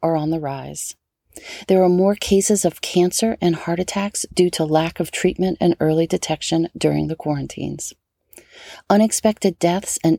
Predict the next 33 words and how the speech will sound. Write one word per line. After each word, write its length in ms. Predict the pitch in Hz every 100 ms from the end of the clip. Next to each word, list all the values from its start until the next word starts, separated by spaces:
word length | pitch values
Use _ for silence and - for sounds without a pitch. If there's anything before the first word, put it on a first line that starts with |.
| -
irreversible 800 | 180 202 190 160 160 - 175 170
bodily 500 | - 151 156 165 156
damage 480 | 147 143 143 160 -
is 140 | 165 -
being 220 | 160 160
caused 540 | - 165 165 165 - - -
and 320 | 240 202 233
reported 640 | 269 - - 294 226 139 - _ _ _ - _
by 140 | 175
these 240 | 170 170 -
mandatory 480 | 151 160 - 156 160
covid 340 | - 139 -
shots. 440 | - - - - - _ _ _ _ _ _ -
Read 140 | 214 247
the 100 | 339
reports 380 | - 302 302
yourself 520 | 359 - 220 208 - -
and 200 | 180 180
do 120 | - 208
your 280 | 220 254
own 140 | 247 233
homework, 440 | 233 247 170 - _ _ - -
but 100 | -
don't 200 | 175 -
use 160 | 233 -
Google. 340 | 381 208 - _ - -
<laughs> 320 | - - - -
Your 160 | 185
search 360 | - 143 156 -
will 140 | 156
be 120 | 202
limited. 420 | 226 180 156 - - _ - - - _
Hence, 480 | 214 220 311 -